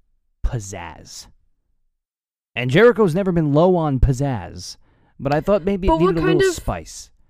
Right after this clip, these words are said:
Speaker 2: What kind of, of spice or pizzazz? 'Cause, I mean, they're just,
Speaker 1: I don't
Speaker 2: they're,
Speaker 1: know, sitting
Speaker 2: they're
Speaker 1: at a
Speaker 2: airing their
Speaker 1: table.
Speaker 2: grievances.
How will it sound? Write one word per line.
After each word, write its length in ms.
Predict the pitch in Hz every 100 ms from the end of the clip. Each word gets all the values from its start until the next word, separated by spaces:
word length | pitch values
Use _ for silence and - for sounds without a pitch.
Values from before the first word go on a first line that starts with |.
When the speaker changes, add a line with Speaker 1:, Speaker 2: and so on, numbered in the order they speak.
| _
Speaker 2:
What 300 | - 269 330
kind 240 | - 349 330
of, 80 |
of 180 | 294 -
spice 400 | - - 285 277
or 80 | 262
pizzazz? 580 | - 220 269 294 208 -
'Cause, 160 | 226
I 60 | 233
mean, 220 | 240 240
they're 120 | 226
just, 500 | - 508 - - - - _ _ -
Speaker 1:
I 40 |
don't 80 | 508
Speaker 2:
they're, 100 | -
Speaker 1:
know, 60 | 202
sitting 360 | 302 302 302
Speaker 2:
they're 100 | 220
Speaker 1:
at 60 | 302
a 40 |
Speaker 2:
airing 240 | 339 359 320
their 160 | 349 359
Speaker 1:
table. 60 |
Speaker 2:
grievances. 1000 | 349 415 427 269 220 - 190 180 180 -